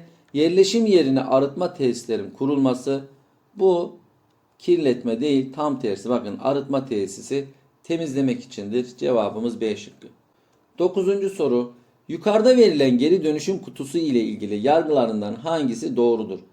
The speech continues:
Bir, içerisine kullanılmış ameliyat malzemeleri, şırıngalar ve benzeri atıklar atılır. Evet, bakın,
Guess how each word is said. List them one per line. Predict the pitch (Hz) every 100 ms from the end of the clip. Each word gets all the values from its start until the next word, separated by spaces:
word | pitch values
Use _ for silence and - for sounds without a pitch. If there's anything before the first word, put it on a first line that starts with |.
| _ -
Bir, | 185 185 185 - _ _ _
içerisine | - 143 202 208 208 214 208
kullanılmış | 185 165 175 175 180 190 -
ameliyat | 147 151 165 170
malzemeleri, | 143 135 113 113 104 104 127
şırıngalar | 131 147 160 147 120 127 131
ve | 123
benzeri | 131 123 123 123
atıklar | 120 - 120
atılır. | 113 104 95 -
Evet, | 127 120 131
bakın, | 131 113